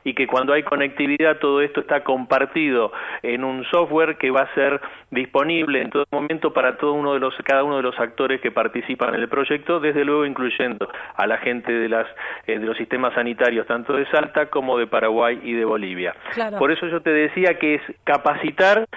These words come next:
Speaker 1: eh, mediante el desarrollo puntual de una práctica en terreno, pero con los más altos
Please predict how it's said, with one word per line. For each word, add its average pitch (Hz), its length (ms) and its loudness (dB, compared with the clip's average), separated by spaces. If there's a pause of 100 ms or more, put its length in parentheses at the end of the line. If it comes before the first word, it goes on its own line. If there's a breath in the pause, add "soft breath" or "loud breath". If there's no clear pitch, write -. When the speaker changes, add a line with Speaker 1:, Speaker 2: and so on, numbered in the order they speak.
(200 loud breath)
Speaker 1:
eh, 143 120 -6
mediante 160 640 2
el 143 120 -2
desarrollo 151 640 0
puntual 156 760 0
de 139 280 0
una 139 320 0
práctica 180 600 2
en 131 140 -4
terreno, 196 520 0 (300 loud breath)
pero 135 220 2
con 135 160 2
los 143 120 0
más 165 240 -2
altos 156 400 0